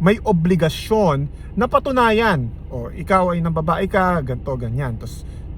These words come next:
siguro, ah, because of that, ah, because of the, the, the, ah, the, the, ah, the seta or yung kaayusan na kanyang pag-iisip, because of his mind, because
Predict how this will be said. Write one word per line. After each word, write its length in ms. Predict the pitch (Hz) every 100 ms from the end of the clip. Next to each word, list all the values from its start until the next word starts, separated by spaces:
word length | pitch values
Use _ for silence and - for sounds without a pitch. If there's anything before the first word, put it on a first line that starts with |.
| - - -
siguro, 560 | - 143 143 214 202 208 - - - -
ah, 240 | 143 135
because 320 | 131 143 165 156
of 160 | 196
that, 240 | 185 175 - - - - - - - -
ah, 160 | 123
because 320 | 131 143 170 -
of 160 | 151 156
the, 320 | 143 143 139 - - - - - - 135
the, 140 | 139 135 123
the, 120 | 127 127
ah, 240 | 120 113 107 - - - -
the, 140 | 127 131 120 117 -
the, 80 | 135 127
ah, 240 | 120 110 -
the 80 | 123
seta 400 | - 170 165 -
or 320 | 139 120 117 120
yung 160 | 147
kaayusan 480 | 151 160 175 170 214
na 80 | 202
kanyang 240 | 196 185
pag-iisip, 640 | 175 151 170 220 240 202 190 - - - - -
because 240 | 135 143 160
of 160 | - - - 143
his 160 | 147
mind, 480 | 165 196 180 170 165 - - -
because 400 | 139 135 151 143